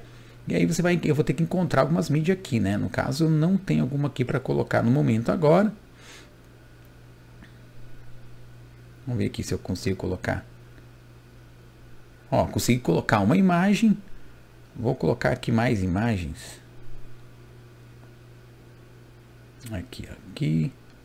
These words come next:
aqui. É só pra demonstração. Clica em avançar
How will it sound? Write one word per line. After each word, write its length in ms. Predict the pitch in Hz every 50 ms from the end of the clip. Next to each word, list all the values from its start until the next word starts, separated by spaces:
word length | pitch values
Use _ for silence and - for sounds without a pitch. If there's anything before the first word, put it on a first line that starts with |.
| -
aqui. 400 | - - - 143 151 156 156 135 - - - - - - - - - - - - - -
É 120 | - - -
só 180 | - - 175
pra 120 | 156 - 165
demonstração. 600 | 165 165 165 165 - - - 160 - - 101 95
Clica 300 | - - 160 165 165 196
em 60 | 185
avançar 720 | 180 180 160 190 185 151 117 - - 139 147 165 165 -